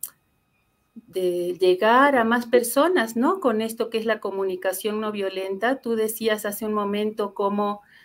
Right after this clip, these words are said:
hay herramientas, ¿no? Que nos ayudan en nuestro desarrollo.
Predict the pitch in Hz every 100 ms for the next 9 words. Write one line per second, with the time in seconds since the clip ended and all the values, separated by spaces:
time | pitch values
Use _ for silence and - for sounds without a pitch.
0 | _ - 208 214 190 190 202 233 285 269
1 | 175 - 233 277 226 196 196 185 202 214
2 | 214 190 180 - 190 180 180 185 185 190
3 | 196 220 320